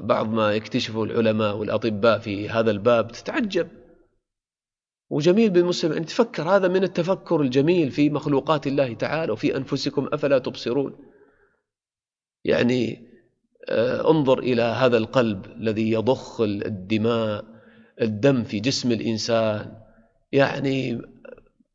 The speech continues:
آه، أي مضخة على مدار السنوات الطويلة بدون صيانة وبدون، يعني، سبحان الله، تضخ الدم في جسم الإنسان لترات، يعني،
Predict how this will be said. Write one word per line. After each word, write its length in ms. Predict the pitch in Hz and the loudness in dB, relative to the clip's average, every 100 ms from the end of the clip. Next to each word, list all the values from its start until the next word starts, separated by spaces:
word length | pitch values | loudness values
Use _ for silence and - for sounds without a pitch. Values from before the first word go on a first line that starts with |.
| _ _ - | _ _ -8
آه، 500 | - - - - - | -6 -4 -6 -4 2
أي 140 | 185 | 4
مضخة 580 | 147 135 147 - 120 - - - _ _ | 6 6 4 2 -4 -6 -16 -20 _ _
على 360 | - 143 143 139 | 2 4 6 4
مدار 580 | 131 123 151 151 139 120 | 2 6 8 10 6 2
السنوات 720 | - 143 131 127 147 143 131 | -2 0 2 8 8 8 4
الطويلة 720 | 117 123 127 147 143 120 95 - - - - _ - | 0 4 6 8 6 2 -4 -14 -20 -20 -20 _ 0
بدون 360 | 139 156 151 | 2 4 4
صيانة 600 | 135 139 135 135 127 123 | 2 2 6 6 6 2
وبدون، 680 | 120 123 131 160 156 143 - | 0 0 2 4 4 0 -4
يعني، 680 | - 127 - 131 127 117 - - - _ _ _ | -4 -4 -2 -2 -2 -4 -6 -18 -20 _ _ _
سبحان 360 | - - 170 170 | -18 -4 -2 -2
الله، 120 | 147 | -2
تضخ 520 | 151 151 151 - - 139 | -2 -2 -2 -8 -10 -6
الدم 640 | 123 131 117 151 147 143 | -4 -4 2 4 4 -2
في 120 | - | -6
جسم 260 | 131 - 127 | -6 -4 -4
الإنسان 640 | 120 120 127 147 139 - _ _ _ _ _ _ 117 | -4 -6 -6 -8 -10 -12 _ _ _ _ _ _ 0
لترات، 680 | 139 147 165 160 143 - - 131 131 110 - - - | 2 4 4 4 2 -4 -12 -10 -10 -12 -14 -14 -14
يعني، 600 | - - - 139 131 - | -6 -6 -4 -6 -8 -12